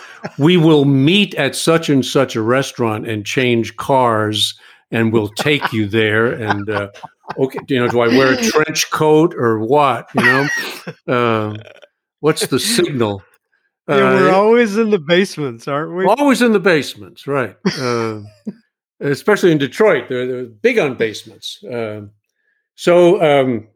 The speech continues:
Speaker 2: did that, um, and then I, I went out. Uh, the, the, the, the, the psychological part really started to interest me. So I went out that summer, one summer, and I studied under Carl Rogers,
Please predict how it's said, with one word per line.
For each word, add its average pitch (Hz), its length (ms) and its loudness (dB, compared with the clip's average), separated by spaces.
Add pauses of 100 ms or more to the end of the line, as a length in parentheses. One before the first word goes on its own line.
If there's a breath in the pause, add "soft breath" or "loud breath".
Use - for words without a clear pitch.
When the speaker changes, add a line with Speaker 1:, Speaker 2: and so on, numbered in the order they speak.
(380)
Speaker 2:
did 262 180 2
that, 202 380 2 (180)
um, 135 540 -4 (120)
and 151 160 -2
then 202 160 2
I, 170 280 2
I 147 120 -2
went 147 220 0
out. 196 260 0 (680)
Uh, 170 100 4
the, 202 80 0
the, 196 280 -8
the, 202 240 -14
the, 202 360 -10 (120)
the 175 80 -2
psychological 180 760 2
part 117 400 -2
really 120 260 0
started 110 380 -2
to - 160 -10
interest 120 460 -6
me. 104 180 -8
So 113 220 -2
I 113 60 2
went 120 180 2
out 139 280 0 (420)
that 113 260 -2
summer, 107 640 0 (360)
one 135 260 0
summer, 113 380 2
and 113 100 4
I 113 60 4
studied 120 720 0
under 110 280 0
Carl 107 400 -2
Rogers, 117 720 -2